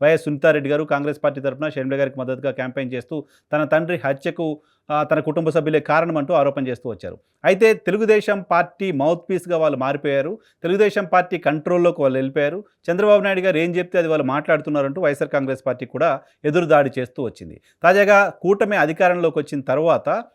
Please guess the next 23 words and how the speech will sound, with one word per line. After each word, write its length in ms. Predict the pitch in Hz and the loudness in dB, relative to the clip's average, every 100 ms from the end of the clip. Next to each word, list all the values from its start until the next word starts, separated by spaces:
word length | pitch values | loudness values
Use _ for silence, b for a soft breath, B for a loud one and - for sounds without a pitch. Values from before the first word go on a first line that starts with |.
| _ | _
ఈ 60 | 180 | -10
కేసుకు 460 | - 190 240 254 202 | 0 4 4 2 -8
సంబంధించిన 480 | 202 185 180 175 | -6 -6 -8 -8
అంశంలో 360 | 175 165 180 190 | -8 -8 -6 -4
ఏం 260 | 143 180 185 | -2 -2 -2
జరుగుతుందనే 640 | 180 165 165 156 147 131 131 | -4 -4 -6 -6 -6 -6 -8
చర్చ 200 | 127 147 | -6 -8
ఉంది. 320 | 117 127 226 b b | -6 -8 -12 b b
అయితే 280 | 165 202 233 | 0 6 4
ఈ 20 | |
కేసు 380 | - 185 254 247 | 4 2 2 0
సీబీఐ 560 | - 185 196 214 208 202 b b - | -6 -4 2 2 2 0 b b -10
విచారణలో 520 | 139 196 208 196 190 | 2 4 4 0 0
ఉన్న 160 | 180 180 | 0 -2
నేపథ్యంలో 560 | 175 175 156 170 185 | 0 0 -2 -2 -2
రాష్ట్ర 320 | 151 180 - | 2 0 0
ప్రభుత్వం 400 | 190 185 180 185 | -4 -4 -4 -6
మాత్రం 240 | 175 170 170 | -4 -4 -6
ఈ 60 | |
కేసులో 340 | 147 165 165 156 | -6 -6 -4 -4
ఏం 260 | 147 165 | -4 -4
చేస్తుంది 360 | 165 156 160 151 | -4 -6 -6 -4
లాంటి 520 | 151 147 143 147 143 | -2 -4 -4 -6 -6